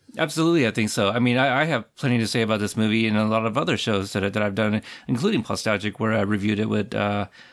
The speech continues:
uh, Tom, who was my guest at the time, and, you know, at length, you know, over at Cobra Kai Companion. But, um, if you like this story, like, I, I feel, you know, you should check out Cobra Kai, at least a couple episodes, the first two episodes, just to kinda see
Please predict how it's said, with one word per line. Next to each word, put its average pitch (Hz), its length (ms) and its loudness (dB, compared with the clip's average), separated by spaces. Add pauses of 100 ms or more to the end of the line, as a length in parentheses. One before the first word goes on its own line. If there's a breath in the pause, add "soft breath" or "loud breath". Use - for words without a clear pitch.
(100)
uh, 104 180 -2
Tom, 104 320 0
who 110 140 0
was 101 120 0
my 104 120 0
guest 101 320 -2
at 104 80 -2
the 104 80 -4
time, 110 440 0
and, 104 240 0 (420 loud breath)
you 110 100 0
know, 104 100 2
at 110 220 0
length, 120 500 -4
you 101 140 0
know, 104 160 0
over 101 160 -2
at 107 120 -4
Cobra 98 220 -4
Kai 113 120 -2
Companion. 127 460 -2 (440 loud breath)
But, 113 260 0
um, 110 400 0 (100)
if 123 200 -4
you 170 100 0
like 185 200 0
this 175 120 -4
story, 185 340 0
like, 104 260 0
I, 107 320 0
I 135 40 -2
feel, 196 460 -2
you 180 180 -2
know, 185 80 0
you 175 100 -2
should 190 220 -8
check 185 220 -2
out 185 160 0
Cobra 180 260 -2
Kai, 214 300 -2
at 110 120 0
least 127 180 -2
a 120 40 -2
couple 139 260 -4
episodes, 143 600 -2
the 120 100 -4
first 139 240 -2
two 139 80 0
episodes, 135 420 -2
just 147 200 -4
to 127 40 -4
kinda 139 240 0
see 139 440 0